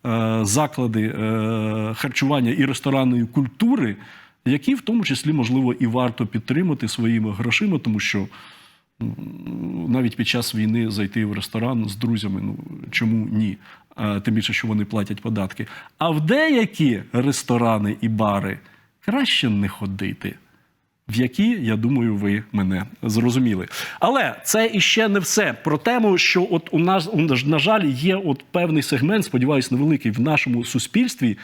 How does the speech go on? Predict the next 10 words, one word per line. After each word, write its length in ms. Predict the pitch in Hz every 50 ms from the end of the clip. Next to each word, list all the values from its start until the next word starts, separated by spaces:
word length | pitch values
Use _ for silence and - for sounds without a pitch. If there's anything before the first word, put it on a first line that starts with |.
| - - - - - - - _ _ _ _ -
який 520 | 120 151 180 - - 240 262 269 240 208 -
робить 560 | 147 151 156 165 208 220 170 165 165 - -
вигляд, 540 | 117 143 247 277 208 160 147 127 113 - - 135
що 380 | - - - - - 202 202
або 340 | 196 - - 151 156 180 190
нічого 360 | 190 185 - - 196 165 175
не 100 | 180 180
відбувається, 720 | 165 160 156 175 214 269 294 285 247 185 - - 123 107 104 - - - - - _ _
або 520 | - 160 147 143 185 269 285 285 269 254 -
вони 640 | 127 127 160 180 175 170 185 233 262 277 277 254